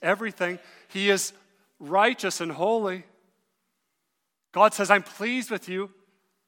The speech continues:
I love you, my son." He's alive. The gospel is true. He's alive. Death will not defeat you anymore. Satan and hell has no claim against you anymore. He's alive and coming again.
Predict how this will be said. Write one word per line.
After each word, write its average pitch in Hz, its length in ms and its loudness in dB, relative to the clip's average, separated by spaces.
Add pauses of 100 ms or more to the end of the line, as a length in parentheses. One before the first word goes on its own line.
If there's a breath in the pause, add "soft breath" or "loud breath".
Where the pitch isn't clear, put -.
(140)
I 175 120 6
love 185 340 6
you, 220 120 -6
my 190 200 0
son." 185 500 -4 (1200 loud breath)
He's 196 200 -2
alive. 180 380 4
The 175 80 -4
gospel 165 500 0
is - 200 -6
true. 214 540 -8 (600 loud breath)
He's 185 220 -4
alive. 180 520 6
Death 202 400 4 (120)
will 202 180 0
not 196 320 2
defeat 208 540 -8
you 180 240 -4
anymore. 190 540 -2
Satan 202 580 -4
and 175 240 -12
hell 214 400 4
has 160 200 -4
no 196 220 -2
claim 208 380 -6
against 190 420 -6
you 190 100 -10
anymore. 180 380 -4
He's 156 160 -6
alive 196 680 2 (880 soft breath)
and 165 140 -12
coming 160 260 -4
again. 117 380 -10